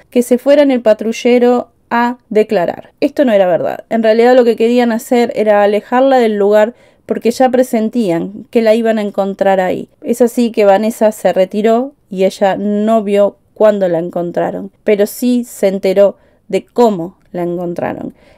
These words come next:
Este hombre había removido la planta esa que tenía en el fondo de su casa, pero tenía como un cantero pequeño, de aproximadamente unos veinte centímetros de diámetro o un poco más. Ahí,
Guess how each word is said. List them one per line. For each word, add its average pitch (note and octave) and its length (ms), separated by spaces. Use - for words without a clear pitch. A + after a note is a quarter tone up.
Este D4+ 260
hombre D4 260
había B3 300
removido A3 560
la G3 160
planta G#3 380
esa G3+ 300
que F#3+ 120
tenía G3 340
en F#3+ 80
el F#3+ 120
fondo G3 440
de F#3 140
su F#3+ 180
casa, - 400
pero A3 180
tenía B3 420
como A3+ 220
un A#3+ 140
cantero B3 680
pequeño, A3 600
de A#3 120
aproximadamente A3+ 920
unos G#3+ 240
veinte A3+ 420
centímetros G3+ 800
de F3+ 220
diámetro G#3+ 560
o G3 140
un G#3 180
poco G3+ 280
más. E3+ 380
Ahí, C4+ 400